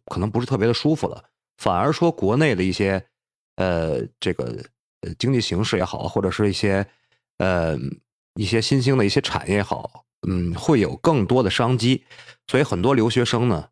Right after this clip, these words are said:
选择，嗯，归国回来，这个在以往的这个十几二十年呢，是没有这种状态的，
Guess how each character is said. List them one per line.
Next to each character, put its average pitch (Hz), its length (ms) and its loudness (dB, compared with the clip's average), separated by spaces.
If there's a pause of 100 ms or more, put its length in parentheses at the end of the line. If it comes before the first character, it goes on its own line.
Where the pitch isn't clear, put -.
(100)
选 82 260 -2
择， 101 460 0 (340)
嗯， 82 400 -6
归 175 220 4
国 85 480 0
回 85 280 -2
来， 127 260 -2 (580)
这 175 180 4
个 95 100 0
在 92 480 0 (840)
以 131 180 2
往 82 320 0
的 98 100 0
这 107 140 0
个 90 100 -2
十 - 160 -2
几 95 120 0
二 90 120 0
十 95 80 -8
年 85 220 -2
呢， 85 80 -2
是 - 100 -8
没 85 140 -2
有 104 80 0
这 98 100 -2
种 76 120 -6
状 92 200 -2
态 78 200 -10
的， - 100 -18